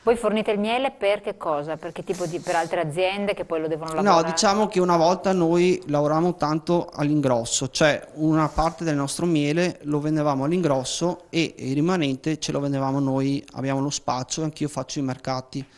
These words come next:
Speaker 2: come i miei colleghi.
Speaker 1: Quindi sono un grande aiuto a questi mercati.
Speaker 2: Esatto. Negli ultimi anni io non riesco più a vendere dei quantitativi all'ingrosso, però,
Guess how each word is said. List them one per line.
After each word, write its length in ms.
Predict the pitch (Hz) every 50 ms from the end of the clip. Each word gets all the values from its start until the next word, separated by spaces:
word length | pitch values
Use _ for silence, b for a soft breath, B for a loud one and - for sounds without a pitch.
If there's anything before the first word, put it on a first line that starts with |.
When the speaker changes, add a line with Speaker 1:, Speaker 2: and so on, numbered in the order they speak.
| b b b b b b
Speaker 2:
come 140 | - 151 151
i 20 | 143
miei 160 | 143 139 131
colleghi. 380 | - - 139 127 113 110 110 113
Speaker 1:
Quindi 160 | 214 208 214
sono 220 | 202 - 196 180
un 40 | 170
grande 260 | 165 156 151 151 151
aiuto 280 | 147 147 151 156 147 156
a 40 | 143
questi 220 | - 156 - -
mercati. 460 | 160 143 135 - - - 147 - 160
Speaker 2:
Esatto. 600 | 160 147 135 123 110 110 113 - - 143 - - _ -
Negli 240 | 160 185 208 208
ultimi 320 | 214 214 214 233 233 240 214
anni 320 | 175 156 160 165 180 185
io 220 | 196 190 185 170 -
non 140 | 175 170 180
riesco 320 | 165 165 160 - - -
più 140 | - - 170
a 40 | 160
vendere 680 | 147 151 156 160 156 151 151 139 - - - - - - -
dei 200 | 143 147 151 143
quantitativi 600 | 147 151 143 147 156 151 151 - 175 180 151 135
all'ingrosso, 720 | 127 147 170 185 170 156 135 131 127 - - - 175 185
però, 540 | 180 - - 190 170 160 165 - - - -